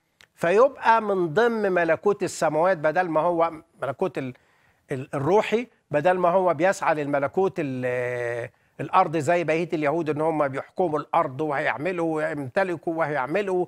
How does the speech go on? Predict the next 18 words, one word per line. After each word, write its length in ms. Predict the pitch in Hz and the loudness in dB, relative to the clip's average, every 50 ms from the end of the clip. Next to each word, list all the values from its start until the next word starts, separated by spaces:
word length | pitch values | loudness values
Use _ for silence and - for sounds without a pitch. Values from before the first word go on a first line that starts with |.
| - _ _ _ _ _ _ | -6 _ _ _ _ _ _
كل 280 | - 269 302 269 226 214 220 220 - 190 180 - - | -2 0 0 0 0 -2 -2 -2 -2 -4 -4 -4 -4
أمورهم 420 | 180 165 160 202 208 175 175 175 156 | -4 0 0 0 0 0 -2 -4 -4
كانت 440 | - - 180 175 170 170 151 - 165 | 0 2 2 2 2 0 -2 0 0
مادية. 540 | 160 147 127 120 175 185 196 190 190 190 - _ _ _ _ - | 0 0 0 0 0 2 2 2 0 0 -2 _ _ _ _ -6
ربنا 320 | 143 135 139 202 233 233 | -4 -2 0 2 2 2
يساعدنا 500 | 220 190 - 175 170 208 190 175 196 190 | 2 0 0 0 0 0 0 0 0 0
إن 120 | 180 170 180 | 2 0 0
إحنا 400 | 175 - - 180 170 170 170 165 _ _ _ _ _ - | -2 -2 0 2 2 2 2 -2 _ _ _ _ _ 0
حتى 300 | - - 214 214 - 196 | 2 2 2 4 4 2
لو 100 | 185 160 | 2 4
كنا 260 | - 226 247 233 190 | 2 2 2 4 2
فعلًا 480 | - - 208 220 190 151 135 123 120 107 _ _ _ _ _ _ _ _ - | 2 2 2 2 2 0 -2 -4 -6 -10 _ _ _ _ _ _ _ _ 2
نقدر 320 | 170 196 196 151 156 147 | 4 4 4 4 2 0
نثبت 420 | 147 170 202 190 - 151 151 - 151 | 2 0 0 -2 -2 -6 -6 -4 -2
إن 120 | 143 170 | -2 -2
إحنا 200 | - - - 156 | -4 -2 -2 -2
أولاد 280 | 135 135 160 175 160 147 | 0 2 0 0 0 -2
إبراهيم، 480 | 131 135 139 135 165 185 190 190 185 | -2 -2 -2 -2 0 0 0 -2 -4